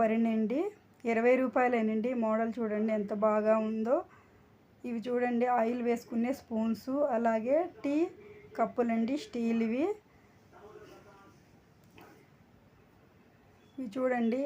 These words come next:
ప్లేట్లండి, చిన్న ప్లేటు, అలాగే చిన్న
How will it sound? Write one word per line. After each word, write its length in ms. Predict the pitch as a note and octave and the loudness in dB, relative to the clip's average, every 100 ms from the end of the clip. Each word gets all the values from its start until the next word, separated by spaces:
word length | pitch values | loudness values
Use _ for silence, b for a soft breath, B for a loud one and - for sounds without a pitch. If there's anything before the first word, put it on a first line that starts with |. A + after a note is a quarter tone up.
| D4+ - - | -6 -10 -4
ప్లేట్లండి, 720 | A3+ A3+ A3 A#3+ G#3+ G#3+ C#4+ F4 - _ _ - F4+ - A#3 - - _ - | -2 -2 -2 -2 0 0 -2 -4 -14 _ _ -20 -20 -20 -20 -20 -20 _ -8
చిన్న 240 | A3 A3+ A#3 - | -4 0 -2 -2
ప్లేటు, 380 | A3 G#3 G3+ B3+ G4+ - - - F4+ E4+ E4 - - - A#2+ - - - - - - | -2 -2 -2 -4 -4 -8 -20 -20 -20 -20 -20 -20 -20 -20 -20 -20 -20 -20 -20 -20 -8
అలాగే 280 | A#3+ A#3 C4 C4+ | 0 0 0 -2
చిన్న 300 | B3 B3 C4 | -4 -2 0